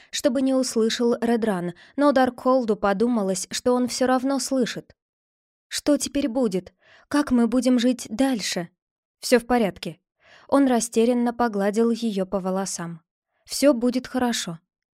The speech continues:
Вот и вновь, кроме Одри, у него никого нет.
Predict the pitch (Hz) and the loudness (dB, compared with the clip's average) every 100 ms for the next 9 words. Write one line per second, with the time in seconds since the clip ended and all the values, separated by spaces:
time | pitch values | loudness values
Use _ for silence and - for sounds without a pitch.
0 | _ _ _ - 185 277 294 277 202 170 | _ _ _ -6 0 2 2 0 0 -2
1 | 175 - - _ _ 226 208 202 196 - | -4 -8 -20 _ _ 2 4 2 -2 -2
2 | 190 220 254 262 247 240 226 185 196 226 | 0 2 2 2 2 2 2 0 -2 -2
3 | 233 214 175 180 160 - - | -2 -4 -4 -6 -8 -12 -20